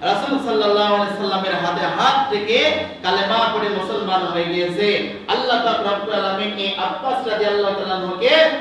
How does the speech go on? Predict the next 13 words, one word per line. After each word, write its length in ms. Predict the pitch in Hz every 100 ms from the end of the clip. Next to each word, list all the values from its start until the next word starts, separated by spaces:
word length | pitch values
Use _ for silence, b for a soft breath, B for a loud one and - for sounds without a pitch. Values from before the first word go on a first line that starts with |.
| -
আল্লাহ 340 | - 403 247 196
পাক 280 | 196 185
রব্বুল 340 | 175 180 190 175
আলামিন 260 | 175 170
জান্নাতি 440 | 165 165 165 208 185
মেহমান 420 | 175 170 180 196
হিসেবে 440 | 190 180 170 165
কবুল 240 | 165 - -
করেন। 280 | 160 151 147
সুবহানাল্লাহ। 1000 | - 143 143 - - - - - - - - - - - - - B B B B
তাহলে 240 | 170 226 233
আমি 220 | 226 220
আপনি 580 | 214 214 220 196 -